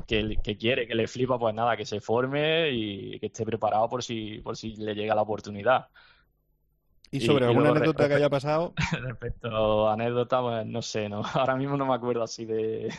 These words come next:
Speaker 1: de ninguna que se, que se pueda contar. <laughs>
Speaker 2: Bueno, pues lo, lo dejamos ahí. José Antonio Romero, analista
Speaker 1: Sí,
Speaker 2: del
Speaker 1: sí.
Speaker 2: Córdoba, que un placer como siempre, muchísimas gracias y, y a seguir con la buena labor. Un abrazo.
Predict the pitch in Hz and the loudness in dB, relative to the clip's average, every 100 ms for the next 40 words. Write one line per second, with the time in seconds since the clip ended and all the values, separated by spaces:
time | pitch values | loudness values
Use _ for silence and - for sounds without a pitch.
0 | 151 135 127 120 123 127 120 120 117 107 | -4 -2 -2 -2 -2 0 0 -2 -6 -6
1 | 110 110 117 110 104 - - - 165 - | -8 -2 2 2 -2 -2 0 0 -2 -4
2 | - - 220 208 175 - - - - - | -4 -4 -2 0 0 -2 -6 -6 -8 -18
3 | - - - - - - 101 117 - 131 | -20 -18 -12 -12 -14 -12 -2 0 0 4
4 | 131 120 131 143 123 113 127 151 147 185 | 6 6 6 4 4 2 2 2 4 6
5 | 208 202 202 190 180 151 151 160 170 170 | 8 8 8 8 6 6 4 6 6 6
6 | 160 147 120 107 - - - - - - | 6 6 6 2 -2 -18 -20 -20 -6 4
7 | 135 160 165 160 170 160 160 151 160 - | 6 8 8 6 6 6 6 6 2 0
8 | 160 156 - 151 151 143 147 156 156 156 | 2 2 2 0 4 4 4 6 6 6
9 | - 143 135 131 127 127 139 139 139 135 | 2 2 2 2 2 2 2 0 4 4
10 | 127 135 131 123 110 104 127 143 135 - | 6 6 6 6 4 2 4 6 4 2
11 | 101 | -4